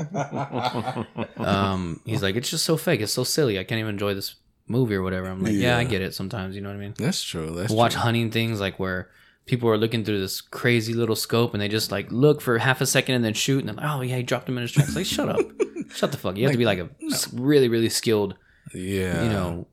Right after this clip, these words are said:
Speaker 2: um, really, really skilled with a gun
Speaker 1: Yeah.
Speaker 2: to do that.
Speaker 1: Really skill shot.
Speaker 2: But
Speaker 1: That's crazy.
Speaker 2: oh well, man. I'll just, I'll try to enjoy things.
Speaker 1: <laughs> We can try, but our common sense gonna kick in and be like,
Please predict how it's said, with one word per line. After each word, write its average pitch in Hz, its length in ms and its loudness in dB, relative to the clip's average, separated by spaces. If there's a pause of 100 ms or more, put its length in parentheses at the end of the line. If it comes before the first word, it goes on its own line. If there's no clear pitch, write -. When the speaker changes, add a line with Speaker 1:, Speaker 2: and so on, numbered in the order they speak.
(340)
Speaker 2:
um, 82 460 -10 (1000)
really, 113 320 -2
really 101 220 -2
skilled 110 300 0
with 95 120 -6
a 98 40 -6
gun 95 460 -4
Speaker 1:
Yeah. 85 340 -2
Speaker 2:
to 82 60 -6
do 95 200 -4
that. 90 260 -6
Speaker 1:
Really 64 140 -6
skill - 260 -10
shot. - 340 -10 (960)
Speaker 2:
But 120 320 4 (400)
Speaker 1:
That's 165 160 -4
crazy. - 560 -10
Speaker 2:
oh 139 100 4
well, 202 240 4
man. 131 280 2
I'll 123 200 0
just, - 360 -6 (180)
I'll 120 80 -8
try 117 180 0
to 113 80 -2
enjoy 113 280 -2
things. - 460 -10 (140)
Speaker 1:
<laughs> - 160 -6
We 110 340 -4
can 143 160 -4
try, 123 300 -4
but 87 300 -8 (420)
our 90 140 -8
common 101 300 -4
sense 98 240 -6
gonna 87 160 -8
kick 85 220 -8
in 82 160 -6
and 76 80 -8
be 80 120 -8
like, 82 180 -12